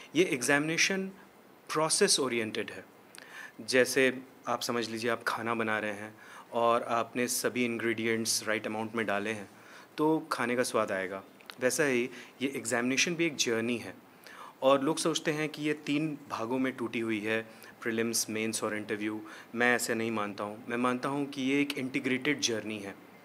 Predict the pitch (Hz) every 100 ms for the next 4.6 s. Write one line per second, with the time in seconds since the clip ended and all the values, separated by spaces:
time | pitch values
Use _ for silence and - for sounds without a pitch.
0 | - - - - 131 151 147 147 151 139
1 | 127 139 - 160 131 123 131 127 117 117
2 | 117 120 123 - - - 135 131 139 131
3 | 139 131 123 131 127 131 131 135 143 107
4 | 107 113 117 - 131 151